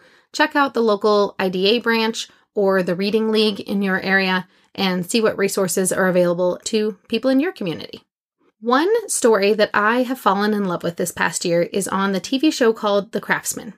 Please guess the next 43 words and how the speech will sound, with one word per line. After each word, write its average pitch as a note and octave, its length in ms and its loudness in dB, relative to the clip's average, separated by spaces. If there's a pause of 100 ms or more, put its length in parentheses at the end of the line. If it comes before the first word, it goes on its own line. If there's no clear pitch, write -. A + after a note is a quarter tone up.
(160)
which, C#4 260 0
by C#4+ 120 4
the B3+ 80 4
way, G3+ 160 6
I'm F#3+ 100 4
not F#3+ 160 4
getting G3 300 -2
any A3+ 160 2
paid G#3+ 320 0 (180)
advertising F3 560 0
for - 100 -6
this. E3+ 220 -4 (400)
I G3+ 220 4
just A#3+ 300 0 (180)
really G3+ 320 4
fell F3 240 0
in F3+ 100 -2
love - 160 -6
with - 140 -14
it. - 80 -20 (480)
It G#3 160 2
is A3 120 2
all A3+ 240 0
about A3+ 280 2
an G#3 100 -2
older G3 260 0
gentleman F3+ 460 -2
who's F#3+ 160 -2
in F#3 160 -2
his F#3 180 -2
seventies G#3+ 380 -2
or A3+ 140 4
eighties F3 400 -8 (100)
who G#3 260 2
is F#3+ 220 0
an F#3 420 -4
amazing C4 760 0
craftsman F3+ 580 -4 (280)
who G#3+ 220 4
restores A#3+ 540 2
old G#3+ 260 0
Victorian F#3+ 500 0
houses F3 580 0